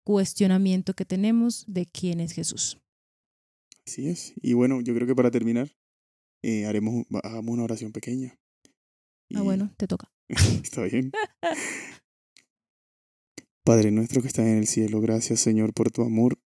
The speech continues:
Speaker 2: tan grande que tu misericordia nos alcanza y nos muestra, Señor, quién eres tú. Gracias, Señor, porque a través de nuestras experiencias contigo,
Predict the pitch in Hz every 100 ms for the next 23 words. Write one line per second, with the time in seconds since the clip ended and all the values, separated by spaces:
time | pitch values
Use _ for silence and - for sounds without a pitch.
0 | - 120 113 113 117 123 147 - _ _
1 | _ _ _ _ _ _ - 123 117 113
2 | 110 110 - 110 110 113 110 104 - 110
3 | 110 110 107 107 110 110 110 107 104 104
4 | 104 104 98 - - 131 - _ _ _
5 | _ - - - - - - _ _ -
6 | - 110 117 113 113 110 - 117 117 113
7 | 110 110 113 117 117 117 110 - 107 110
8 | 110 120 120 - - - 123 120 117 110
9 | 110